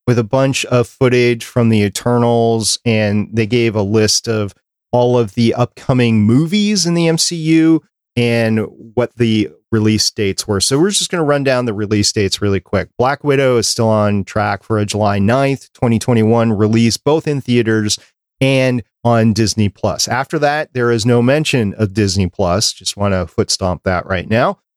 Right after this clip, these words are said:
But the next movies are Shang-Chi and the Legend of Ten Rings on September third, twenty twenty-one. The sizzle reel showed some footage from that.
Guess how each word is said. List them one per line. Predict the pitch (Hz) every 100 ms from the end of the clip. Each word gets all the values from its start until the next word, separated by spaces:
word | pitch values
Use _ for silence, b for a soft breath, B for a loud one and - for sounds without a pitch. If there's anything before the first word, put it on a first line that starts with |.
| _ _ -
But | 127 120 127
the | 131
next | 139 -
movies | 151 147 147 127
are | 131 123 120 113
Shang-Chi | - 135 131 127 - 160 156 151
and | 123
the | 110
Legend | 117 104 110
of | 104 87
Ten | - 131 117 95
Rings | 104 151 180 185 139
on | 110
September | - 101 110 95
third, | - 113 113
twenty | - 104
twenty-one. | 95 107 98 104
The | 127
sizzle | - 104 90 98
reel | 92 95 87
showed | - 98 85
some | - 95 87 85 - -
footage | 90 87
from | -
that. | 90 104